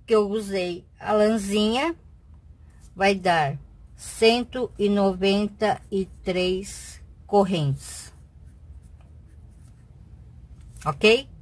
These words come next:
Eu vou começar fazendo cento e noventa e três correntinhas, tá bom? Agora eu vou passar o ponto pra vocês. Esse ponto fantasia é apenas uma carreira, tá?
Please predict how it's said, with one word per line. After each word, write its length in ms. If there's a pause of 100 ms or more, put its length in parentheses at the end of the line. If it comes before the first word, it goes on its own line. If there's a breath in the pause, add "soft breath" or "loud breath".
(120)
Eu 140
vou 100
começar 460
fazendo 480
cento 360
e 40
noventa 340
e 40
três 340
correntinhas, 1000 (640)
tá 100
bom? 300 (1120 loud breath)
Agora 260
eu 60
vou 100
passar 340
o 60
ponto 540
pra 280
vocês. 720 (1400 soft breath)
Esse 220
ponto 480
fantasia 680
é 180
apenas 640 (100)
uma 280
carreira, 720 (340)
tá? 340